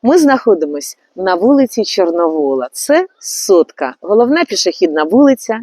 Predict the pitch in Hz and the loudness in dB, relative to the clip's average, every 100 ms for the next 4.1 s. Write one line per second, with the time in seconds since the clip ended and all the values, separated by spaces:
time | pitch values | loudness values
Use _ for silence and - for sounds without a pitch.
0 | - 160 170 - 180 - 165 160 156 143 | -10 -8 -8 -8 -12 -4 -2 0 -2 -4
1 | 135 123 _ _ - - _ _ _ _ | -4 -6 _ _ -20 -20 _ _ _ _
2 | _ _ _ _ - 170 180 160 156 170 | _ _ _ _ -2 0 0 0 -2 0
3 | 240 247 226 233 - 165 175 180 - 160 | 0 0 -4 -10 -6 -4 -2 -6 -8 -12
4 | 156 | -12